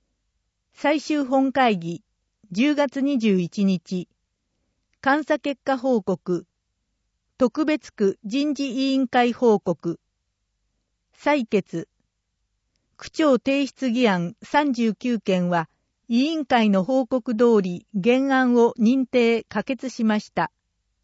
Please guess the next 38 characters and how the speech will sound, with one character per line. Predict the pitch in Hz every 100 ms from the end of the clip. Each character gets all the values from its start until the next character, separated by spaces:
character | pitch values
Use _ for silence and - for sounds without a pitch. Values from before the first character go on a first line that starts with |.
| _ _ _ _ _ _ _ _
陳 | 262 311 302
情 | 285 277 269
一 | 254 277 _
件 | - 202 180
は | 180 -
委 | 226 233
員 | 311 302
会 | 240 214
の | 196
報 | 185 254 254
告 | 254 -
通 | 220 240 208
り | 175 -
採 | - 220 233
択 | 247 -
し | - 208
ま | 196
し | -
た。 | - 160 - _ _ _ _ _ _ _ _ _ _ _ _ _ _ _
議 | 202 202 254
案 | 277 269
の | 254 247 -
上 | 208 226 262
呈、 | - 254 233 233 -
採 | - 269 262 202
決。 | 180 - - _ _ _ _ _ _ _ _ _ _ _ -
議 | 208 320
員 | 320 226 190
提 | - 277 302
出 | 277 - 254
議 | 254 247
案、 | 185 170 214 - _
意 | - 208
見 | - 269 262
書 | - 233 226 _
四 | 233 269 285
件 | 226 202 190
は | 180 180